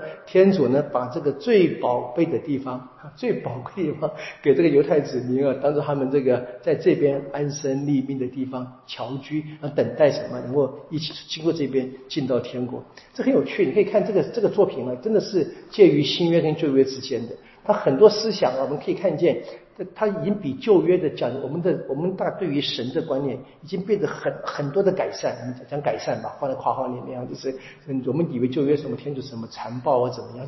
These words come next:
不，是为了教训，为了引他们悔改啊，不再是一个单纯的给一个凶狠的那个或强，就是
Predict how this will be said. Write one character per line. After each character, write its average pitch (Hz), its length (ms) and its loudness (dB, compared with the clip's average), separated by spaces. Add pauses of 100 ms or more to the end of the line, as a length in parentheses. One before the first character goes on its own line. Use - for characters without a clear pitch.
不， 208 220 -2 (160)
是 - 140 -10
为 175 100 2
了 139 80 4
教 143 200 0
训， 117 220 -8 (640)
为 170 100 4
了 143 80 4
引 120 60 0
他 139 80 -2
们 143 100 2
悔 117 220 -2
改 120 240 -6 (840)
啊， - 180 -16 (160)
不 - 80 -4
再 170 160 8
是 156 160 2
一 147 40 4
个 - 40 -4
单 170 180 8
纯 160 200 2
的 139 60 4
给 127 140 0
一 120 100 -2
个 139 100 -2
凶 156 300 0
狠 - 200 -6
的 - 100 -2
那 127 100 -4
个 127 200 -4 (180)
或 147 120 0
强， 117 280 -6 (120)
就 139 80 -4
是 131 120 -4